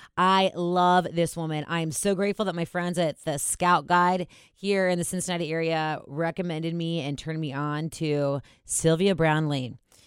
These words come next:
She has a business called Skin by Brownlee and Co. She is a holistic acne treatment specialist. That's right. Pretty much if anything says holistic to me, I'm like,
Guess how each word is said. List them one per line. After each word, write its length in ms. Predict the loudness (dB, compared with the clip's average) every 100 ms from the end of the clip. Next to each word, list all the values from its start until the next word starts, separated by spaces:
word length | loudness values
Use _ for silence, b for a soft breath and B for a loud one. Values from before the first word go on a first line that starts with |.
| b b
She 160 | 2
has 120 | 4
a 80 | 4
business 340 | 4 2 0 -2
called 280 | 0 0
Skin 360 | -2 -2 0 2
by 160 | 2 2
Brownlee 380 | 0 0 -2
and 100 | -4
Co. 280 | -2 -2 -2
She 160 | -2 -2
is 80 | -2
a 80 |
holistic 560 | -2 -4 -4 -4 -6 -8 -6
acne 440 | -6 -4 -6 -6
treatment 460 | -8 -12 -12 -12 -14
specialist. 840 | -14 -12 -12 -14 -16 -16 -16 -18 _ _ _ -14
That's 320 | -12 -10 -8
right. 280 | -8 -10 _ B B B
Pretty 120 | 0
much 100 | 0 2
if 40 |
anything 260 | 2 2 0
says 180 | -2
holistic 500 | -2 -4 -4 -6 -6
to 120 | -4 -2
me, 220 | -2 -2
I'm 200 | -2 0
like, 180 | -2